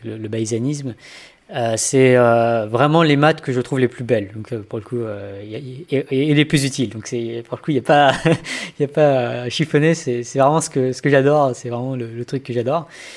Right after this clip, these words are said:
Euh, il y a à la fois, euh, quelques parties un petit peu techniques, un peu maths, euh,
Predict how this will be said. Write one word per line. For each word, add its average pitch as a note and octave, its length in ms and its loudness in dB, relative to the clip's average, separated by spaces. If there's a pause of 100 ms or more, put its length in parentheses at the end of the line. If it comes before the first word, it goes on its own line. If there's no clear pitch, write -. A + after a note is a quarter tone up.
(320)
Euh, A2+ 220 -6
il A2 60 -6
y A#2+ 80 2
a B2+ 40 2
à - 20 2
la C3 140 4
fois, D#3+ 240 6
euh, B2+ 440 6
quelques C3+ 360 -2
parties D3+ 420 0
un C3+ 260 0
petit - 260 -14
peu E3 140 0
techniques, D#3 400 -2
un C3+ 80 0
peu C#3 340 2
maths, C3+ 300 0
euh, A2+ 460 -4